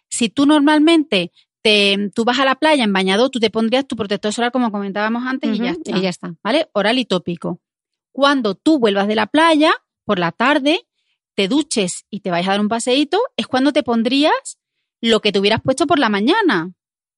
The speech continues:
Speaker 1: Ahí no hay ningún problema, te pones tu protector solar con tu an-, antioxidante,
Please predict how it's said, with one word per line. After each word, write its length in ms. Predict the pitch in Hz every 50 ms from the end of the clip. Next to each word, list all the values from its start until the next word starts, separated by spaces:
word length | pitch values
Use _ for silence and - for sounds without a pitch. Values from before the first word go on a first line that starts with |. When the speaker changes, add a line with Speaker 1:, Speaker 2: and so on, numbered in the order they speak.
| _ _ _ _ _ _ _ _ _ _ _ _ _ _ -
Speaker 1:
Ahí 300 | 185 170 175 175 180 202
no 80 | 226 262
hay 100 | 285 294
ningún 220 | 269 254 220 208
problema, 300 | 185 196 208 262 320 330
te 80 | 254 220
pones 240 | 208 196 202 208 -
tu 120 | - 208
protector 440 | 185 196 190 190 185 - - 190 175
solar 280 | - 202 208 226 269 285
con 180 | - 311 285
tu 100 | - 233
an-, 160 | 214 208 202 - -
antioxidante, 1000 | - 214 202 190 - 190 185 - - - 202 175 185 180 214 233 233 - 294